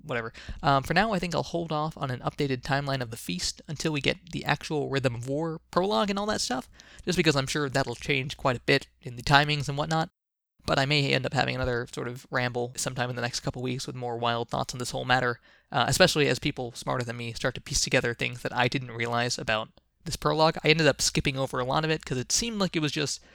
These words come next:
Navani dealing with you know, palace tasks, but maybe I missed something. Um, but till then, thanks to, uh, Hokie Bentley over in the Sandersonian Institute for Cosmere Studies Discord for just talking this out with me as I freaked out.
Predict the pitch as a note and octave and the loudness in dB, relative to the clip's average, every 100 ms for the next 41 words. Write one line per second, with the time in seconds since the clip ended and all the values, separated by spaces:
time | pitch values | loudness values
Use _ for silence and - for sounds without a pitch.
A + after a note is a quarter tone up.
0 | - - D3+ C#3+ C#3 C3+ B2 D3 C#3+ C3 | -20 -6 4 6 6 4 2 2 2 -2
1 | B2+ - - _ _ _ - A#2+ A2+ A#2+ | -4 -6 -12 _ _ _ 0 2 2 2
2 | F3 D3+ C3 - D3+ D#3+ - - - C3 | 4 6 4 4 4 4 0 -2 -2 0
3 | D3+ D#3 C3+ B2 A#2+ C#3 B2+ - C#3+ - | 2 2 2 -2 -4 -8 -10 -14 -14 -18
4 | - - - B2+ A#2+ F3+ F#3+ D#3+ F3 - | -20 -12 2 4 4 2 0 0 -2 -16
5 | - _ _ - G3 E3+ - C3+ A#2 A2+ | -20 _ _ -10 -6 -2 0 0 0 -4
6 | A2 A#2 F3 D3+ A#2+ C3+ C3+ B2+ A#2 B2+ | -4 -2 -2 0 2 2 0 -2 0 -2
7 | B2 A#2+ A#2 A#2 A2+ B2 - C3+ B2+ B2 | -4 -6 -4 -6 -6 -6 -4 -2 -2 -4
8 | D3 C3+ B2 B2 D3+ D3 - C#3+ D3 - | -6 -6 -6 -8 -6 -6 -6 -6 -8 -8
9 | - D#3 C#3+ - C3+ - - B2 A#2+ - | -2 0 0 -2 -6 -4 -4 -4 -4 -4
10 | D#3+ - D#3 D3 - A#2+ C#3 C#3 - F3 | -4 -4 -2 -2 -4 -8 -8 -10 0 2
11 | F3 D3+ C3 E3 E3 C#3+ E3+ E3+ C3 A#2 | 2 -2 0 0 0 -4 -2 0 0 -2
12 | A2+ - D#3 - F3+ F3 | -4 -6 -6 2 2 2